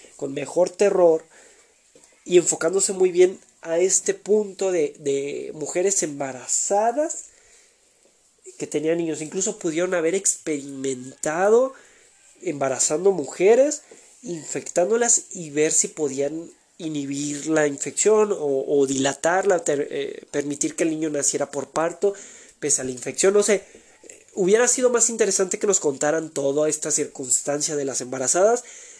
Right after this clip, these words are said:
que irse por la típica historia que ya nos contó The Last of Us y que nos la contó muchísimo mejor. Pero bueno.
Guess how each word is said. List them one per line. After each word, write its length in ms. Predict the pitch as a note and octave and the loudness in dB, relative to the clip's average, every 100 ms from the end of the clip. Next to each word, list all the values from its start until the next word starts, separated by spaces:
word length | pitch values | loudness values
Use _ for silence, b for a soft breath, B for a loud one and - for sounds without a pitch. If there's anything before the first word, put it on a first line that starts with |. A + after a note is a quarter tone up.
| B | B
que 100 | D3 | 0
irse 500 | D3 D3+ D#3 - - | 2 2 0 0 -2
por 200 | - C#3 | -4 -4
la 140 | C3+ | -4
típica 380 | - C3+ - - | -6 -12 -8 -4
historia 460 | C#3 - C3 C#3 C#3 | -2 -2 0 0 -2
que 120 | B2+ | -6
ya 140 | B2+ | -6
nos 160 | C3+ B2+ | -2 -2
contó 340 | D3 A#2+ C#3+ | -2 -6 -4
The 100 | C#3 | -2
Last 280 | C3+ C3 - | 0 -2 -6
of 200 | - C#3+ G3+ | -8 0 2
Us 240 | A3+ - | 2 0
y 80 | E3+ | -8
que 140 | - | -4
nos 140 | C#3 B2 | -4 -4
la 120 | C3+ | -4
contó 260 | - C3 D#3 | -4 -2 0
muchísimo 640 | E3+ - - - C#3+ C3+ | 2 0 0 -2 -2 -6
mejor. 480 | C3 B2+ - C3+ - B B B B B B _ _ _ - - | -6 -10 -4 -4 -4 B B B B B B _ _ _ -20 -16
Pero 240 | C3 B2+ B2+ B2+ | -12 -8 -6 -4
bueno. 640 | C3+ C#3 D3 D#3 D3 C3+ | 0 4 6 8 6 2